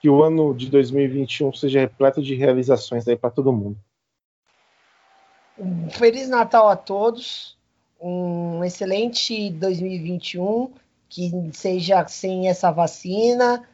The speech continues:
Speaker 2: que seja com a vacina chegando, com todo mundo bem, e que ano que vem estaremos mais fortes pra, pra prosseguirmos. Um, um abraço a todos.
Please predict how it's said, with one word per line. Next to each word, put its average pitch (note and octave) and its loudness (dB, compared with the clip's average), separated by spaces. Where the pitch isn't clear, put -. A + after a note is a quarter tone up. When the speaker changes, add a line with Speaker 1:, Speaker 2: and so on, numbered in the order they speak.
Speaker 2:
que F3 -16
seja F3 -2
com F3+ -4
a F3+ 2
vacina E3 -4
chegando, G#3+ 4
com E3 -10
todo E3 -2
mundo D3+ -6
bem, A3 2
e F3+ -6
que F#3+ -4
ano F#3 2
que F#3 -8
vem F#3 -2
estaremos F#3+ 0
mais F#3+ 0
fortes F#3 2
pra, E3+ 4
pra F3+ 0
prosseguirmos. C3+ -8
Um, D3+ -10
um E3+ -2
abraço F3+ 2
a A3 4
todos. B2+ -12